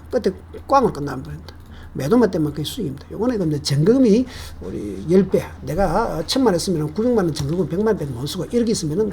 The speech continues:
구-, 약 구천만 원 점검이고 천만 백 못 쓰기 때문에, 어, 일반 분들은 보통 잘 안 하지만은 여러분 나중에는 할 수 있습니다. 요것 또한 여러분 매매법에 있습니다. 아시겠습니까?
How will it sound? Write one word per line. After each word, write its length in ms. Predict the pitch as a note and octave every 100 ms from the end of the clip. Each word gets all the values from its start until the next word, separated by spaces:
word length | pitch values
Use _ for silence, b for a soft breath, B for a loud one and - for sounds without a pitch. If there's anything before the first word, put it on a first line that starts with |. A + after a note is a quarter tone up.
| -
구-, 160 | - E4+ B B - -
약 180 | D#3+ -
구천만 400 | A3 G3+ B3+ G3
원 100 | D3+
점검이고 480 | D3 C3+ E3 D#3 F3
천만 240 | - A#3+ F#3
백 140 | C#3+
못 140 | B2 C#3+
쓰기 200 | F#3+ F3+
때문에, 340 | C#3 F3 F3 B B B -
어, 100 | -
일반 240 | G#3 A#3+ G#3+
분들은 520 | F3+ F3 D#3 D3+ -
보통 200 | - -
잘 160 | D3+ D#3
안 100 | B2+
하지만은 500 | E3 G3+ D#3 D#3 G3
여러분 200 | C3 C#3+ C3+
나중에는 720 | - C#3+ E3 D#3+ G#3+ G#3 A3 - - - - -
할 180 | F#3
수 100 | -
있습니다. 340 | - C3+ - - B B B D#3+
요것 340 | G3 C#4 C4+
또한 220 | B3 C4
여러분 200 | G3+ F#3
매매법에 720 | D#3+ A#3 F#3+ - G3 B3 - D#3
있습니다. 560 | C#3 - F#3+ G3+ A#2
아시겠습니까? 600 | C3 F#3 E3 C3+ E3 A3